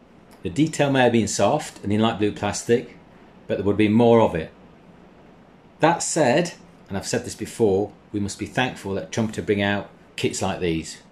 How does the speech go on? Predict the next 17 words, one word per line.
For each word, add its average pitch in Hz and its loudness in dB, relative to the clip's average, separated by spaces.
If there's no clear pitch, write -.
A 92 -8
range 117 2
of 107 -2
Spitfires, 113 -2
a 92 -12
range 120 0
of 98 -2
Hurricanes, 107 -2
a 98 -4
range 120 2
of 113 -4
M 107 0
E - 0
one 104 0
oh 104 0
nines 113 0
or 78 -12